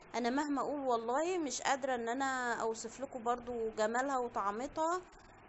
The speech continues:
جميلة جدا. عايزاكم انتوا اللي تجربوها فعلا بايديكم عشان تقتنعوا فعلا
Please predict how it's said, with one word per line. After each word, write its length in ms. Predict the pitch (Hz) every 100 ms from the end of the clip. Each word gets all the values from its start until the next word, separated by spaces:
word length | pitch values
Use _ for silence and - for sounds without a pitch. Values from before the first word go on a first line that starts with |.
| 196
جميلة 340 | 214 247 262
جدا. 500 | 247 254 247 277 233 - - 98 196
عايزاكم 320 | 220 240 302
انتوا 200 | 320 285
اللي 120 | 269
تجربوها 500 | 226 233 226 220 277
فعلا 400 | 285 330 349 320 233
بايديكم 420 | 190 202 - - - - - -
عشان 600 | - - 254 262 247 226 226
تقتنعوا 440 | 233 - 269 269 240
فعلا 380 | 311 349 381